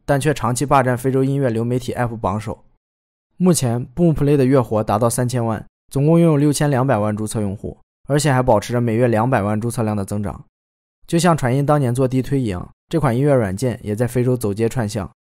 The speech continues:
收录了非常多的非洲本地曲库。这些小众本土的歌曲成为了音乐软件的天然壁垒。另外有意思的是，这款软件属于传音互联，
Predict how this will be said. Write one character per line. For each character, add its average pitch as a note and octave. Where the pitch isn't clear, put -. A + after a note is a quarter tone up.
收 E3
录 F#3
了 D#3
非 C#3+
常 C3+
多 C3
的 B2+
非 C3
洲 C#3+
本 A2
地 B2
曲 A#2+
库。 -
这 F3
些 F#3
小 D3+
众 D3+
本 B2+
土 C#3
的 A#2
歌 A#2+
曲 -
成 C#3
为 C#3
了 C#3+
音 D3
乐 D#3
软 G#2
件 A#2+
的 A2
天 B2+
然 G#2+
壁 A2
垒。 -
另 D#3+
外 C#3+
有 A#2
意 C#3
思 A#2
的 G#2
是， -
这 E3+
款 D#3
软 B2+
件 B2+
属 A#2
于 A2+
传 A#2
音 C3
互 B2+
联， G2